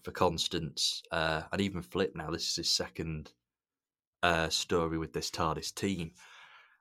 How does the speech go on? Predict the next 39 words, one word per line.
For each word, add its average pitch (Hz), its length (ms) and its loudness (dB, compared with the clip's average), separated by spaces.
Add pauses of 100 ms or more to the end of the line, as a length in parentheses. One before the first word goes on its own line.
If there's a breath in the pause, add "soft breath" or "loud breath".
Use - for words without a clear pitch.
Um, 87 320 6
I 92 60 2
do 104 220 6
think 92 400 -2 (100)
that 80 260 2
it, - 520 -2 (120)
uh, 80 460 0 (800)
it, 87 380 -12
it - 220 -8
does 92 220 2
sort 85 320 4
of - 140 -4 (260)
help, - 460 2 (220)
you 95 100 0
know, 82 200 0
having 82 420 0
him 80 240 -2
associated 82 840 0
with, 78 380 0 (800)
with - 220 0
the - 80 -8
Sixth - 400 -2
Doctor 85 500 0 (140)
in 85 60 -8
such - 340 -2
a 87 40 -2
way. 85 260 4 (880)
Um, 90 480 4 (100)
and 85 220 -2
quite 127 280 2
a - 60 -4
few 131 160 0
of 120 80 0
the - 80 -6
stories 78 420 0
we're 85 60 -2
talking 80 420 -2
about 78 280 -2
today 80 320 -4